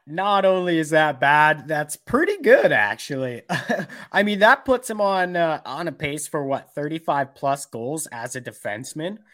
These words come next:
Uh, when was the last time we even seen that in the N H L? The only name that kinda comes to mind to me, um, you know, in the last fifteen, twenty years is Mike Green.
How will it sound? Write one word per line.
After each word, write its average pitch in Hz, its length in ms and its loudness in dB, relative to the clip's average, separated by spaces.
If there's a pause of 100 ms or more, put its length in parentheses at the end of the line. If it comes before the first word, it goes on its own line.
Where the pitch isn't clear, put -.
(300)
Uh, 101 160 -12
when 123 260 -2
was 254 140 -2
the 220 80 -4
last 170 360 0
time 160 260 -2
we 143 100 -4
even 127 340 -8
seen 127 320 -8
that 123 220 -2
in 113 120 -10
the 113 120 -10
N 117 120 -6
H 113 220 -12
L? 110 300 -6 (320)
The 120 480 -10 (140)
only 196 340 -4
name 151 360 -4
that 139 260 0
kinda 127 220 -8
comes 131 340 -8
to 135 80 -10
mind 127 460 -6 (320)
to 135 100 -10
me, 156 400 -8 (320)
um, 123 500 -8 (320)
you 123 140 -12
know, 113 140 -6
in 117 100 -10
the 117 80 -6
last 113 400 -6 (340)
fifteen, 127 680 -10
twenty 131 340 -8
years 120 440 -6
is 117 180 -12
Mike 120 360 -8
Green. 113 400 -10